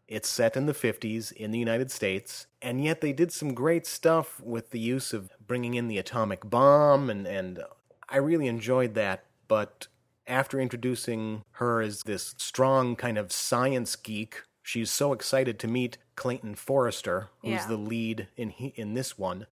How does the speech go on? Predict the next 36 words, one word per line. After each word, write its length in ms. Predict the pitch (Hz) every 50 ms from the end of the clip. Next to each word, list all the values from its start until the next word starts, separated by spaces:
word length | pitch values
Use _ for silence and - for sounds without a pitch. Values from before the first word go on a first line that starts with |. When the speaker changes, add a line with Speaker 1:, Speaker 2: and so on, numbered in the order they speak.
| - - -
Speaker 1:
and 200 | 127 139 139 139
then 160 | 139 139 127
she 160 | - - 139
does 200 | 135 135 135 123
nothing 400 | 131 135 135 - - 107 101 98
but 220 | 92 104 101 - -
scream 300 | - - - 120 117 113
and 120 | 110 104 -
freak 260 | - 113 110 - -
out 220 | 104 101 95 -
the 80 | - 98
whole 180 | 98 101 104 104
rest 240 | 98 95 - -
of 60 | 104 101
the 80 | 95 -
Speaker 2:
Oh 40 |
Speaker 1:
time. 260 | - 107 98 95 92 92
Speaker 2:
my 60 | 92
Speaker 1:
It's, 260 | 95 - - - 110
uh, 80 | 113 98
Speaker 2:
God. 140 | 104 98
Speaker 1:
very 440 | 98 107 107 104 101 95 95 92 92 - _ _
annoying, 300 | 113 104 101 101 104 104
Speaker 2:
It's, 100 | 107 104
Speaker 1:
but 160 | 127 127 -
Speaker 2:
I 100 | 220 220
can't 300 | 214 - - 220 208 214
even 300 | 220 220 208 202 190 190
describe 720 | 180 175 - - - - 180 170 175 175 165 165 160 160
how 500 | 185 - - 185 180 180 175 170 175 180
much 300 | 180 180 175 165 170 -
she 240 | - - - 208 185
loses 500 | 175 175 170 165 160 - 165 156 156 -
her 120 | 180 160
mind. 460 | 160 165 165 165 160 156 151 151 160 -
Speaker 1:
Yeah. 360 | 139 127 127 117 101 92 90